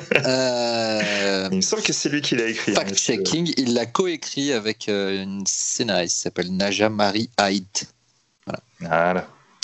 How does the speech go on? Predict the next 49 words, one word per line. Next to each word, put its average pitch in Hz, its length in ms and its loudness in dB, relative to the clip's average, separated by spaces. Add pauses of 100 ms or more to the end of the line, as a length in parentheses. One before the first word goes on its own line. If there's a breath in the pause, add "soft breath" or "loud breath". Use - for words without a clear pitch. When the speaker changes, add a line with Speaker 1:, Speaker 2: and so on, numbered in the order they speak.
(160)
Speaker 1:
Mais 101 300 4
voilà, 110 320 2
et 98 160 2
du 95 160 0
coup, 143 280 0
euh, 90 800 2 (220)
alors 92 120 2
après, 113 180 0
je 113 60 -2
sais 104 80 -2
pas 104 100 0
si 98 160 -2
ça 98 140 0
vient 92 160 2
de 95 60 0
lui, 135 140 -2
du 98 120 0
coup, - 120 -4
puisque - 260 -4
c'est - 120 -6
co-scénarisé, 95 640 -2
ce - 100 -4
qui - 120 -12
pète - 220 2
un 104 100 2
peu - 140 0
ma 98 140 0
théorie, 160 380 -2
mais 107 120 0
bon, - 180 -2
<laughs> 160 80 2
c'est - 340 -4
pas - 100 4
grave. - 460 -2 (500 loud breath)
C'est - 260 -2
que 117 100 0
du 104 180 -2
coup, 185 160 -2
je, 107 320 2
je, 98 320 0
je, 95 460 2 (500)
ce - 160 -4
que 151 100 0
j'aime 113 220 0
bien, 151 180 0
c'est - 160 -2
son - 240 0
approche 104 500 0
humaine. 117 500 0